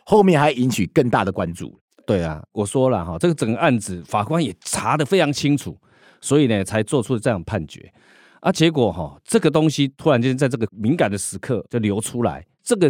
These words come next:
Speaker 2: 诡异的地方哈，实在让人捉摸不定。当然，整个会流出来，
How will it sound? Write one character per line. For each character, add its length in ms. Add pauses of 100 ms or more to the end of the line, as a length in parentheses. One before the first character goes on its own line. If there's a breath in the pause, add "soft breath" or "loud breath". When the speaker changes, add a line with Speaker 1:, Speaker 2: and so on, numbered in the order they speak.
(100)
Speaker 2:
诡 160
异 120
的 120
地 180
方 220
哈， 240
实 160
在 100
让 180
人 200
捉 160
摸 120
不 140
定。 160 (300 soft breath)
当 260
然， 180 (140)
整 220
个 240
会 160
流 180
出 160
来， 180